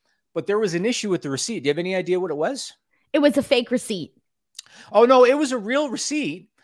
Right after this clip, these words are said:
Speaker 1: but it wasn't for a T V. It was for a one dollar Tootsie Roll.
Speaker 2: Oh, no.
Speaker 1: So
Speaker 2: Um,
Speaker 1: what happened was he was cited for theft. I don't know if they have, like, police there or what the hell happened, but he was cited for theft,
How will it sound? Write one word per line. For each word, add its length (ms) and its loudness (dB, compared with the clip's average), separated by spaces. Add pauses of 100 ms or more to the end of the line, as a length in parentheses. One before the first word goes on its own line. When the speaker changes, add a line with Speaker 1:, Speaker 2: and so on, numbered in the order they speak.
(300)
Speaker 1:
but 140 2
it 80 0
wasn't 300 4
for 160 -4
a 60 0
T 300 -6
V. 340 -6
It 140 -2
was 160 -4
for 160 -4
a 80 2
one 240 0
dollar 320 2
Tootsie 320 -4
Roll. 340 -2 (1160)
Speaker 2:
Oh, 1400 2
no. 80 0
Speaker 1:
So 440 6
Speaker 2:
Um, 160 -2 (480)
Speaker 1:
what 180 0
happened 380 0
was 400 0 (120)
he 160 -10
was 160 -4
cited 440 -2
for 160 -10
theft. 420 -6
I 60 -4
don't 100 -6
know 100 -4
if 60 -6
they 100 -8
have, 180 -2
like, 220 -6
police 380 -12
there 280 -4
or 40 -6
what 140 -8
the 40 -6
hell 140 -2
happened, 260 -4
but 80 -8
he 100 -10
was 120 -10
cited 320 -4
for 140 -14
theft, 500 -8